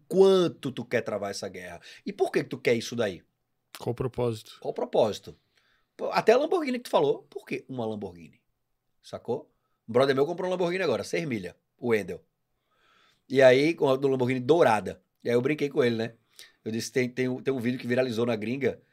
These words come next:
Speaker 1: que era um cara com a Lamborghini igual a dele, dourada, e um cara disse, "Muito feia a cor da sua Lamborghini." Aí ele fez, "Sério? Qual a cor da tua?"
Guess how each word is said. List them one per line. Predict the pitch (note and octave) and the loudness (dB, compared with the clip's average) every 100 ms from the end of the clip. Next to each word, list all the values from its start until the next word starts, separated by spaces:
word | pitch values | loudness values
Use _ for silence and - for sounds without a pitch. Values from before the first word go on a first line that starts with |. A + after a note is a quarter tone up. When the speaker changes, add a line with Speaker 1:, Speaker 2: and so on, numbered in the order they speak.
| _ _ | _ _
Speaker 1:
que | - | -6
era | A#2 | -4
um | B2 | 0
cara | A#2+ B2 | 2 2
com | B2 | 2
a | |
Lamborghini | A#2 A2+ A2+ | 0 0 0
igual | G#2+ A#2+ | 0 2
a | |
dele, | B2 G#2+ B2+ | 2 -2 -2
dourada, | A#2 G#2 G#2+ D3 - | 0 0 0 -4 -10
e | B2+ | -12
um | B2 | -4
cara | C3 A#2+ | -4 -4
disse, | A2+ C3 | -6 -10
"Muito | C#3+ A2+ | -8 -10
feia | - B2 A#2+ | -6 -4 -2
a | |
cor | B2 | -2
da | A2+ | -4
sua | A#2+ | -4
Lamborghini." | A#2 G#2+ G2 G2 F#2 _ _ _ _ _ _ | -4 -4 -6 -12 -14 _ _ _ _ _ _
Aí | D3 | -14
ele | |
fez, | D3 C3 | -12 -10
"Sério? | - E3+ D4+ F3 _ _ _ _ | -6 -6 -6 -12 _ _ _ _
Qual | - B3 | -10 -8
a | |
cor | F#3+ | -6
da | F3 | -6
tua?" | A#2 F#2 | -8 -10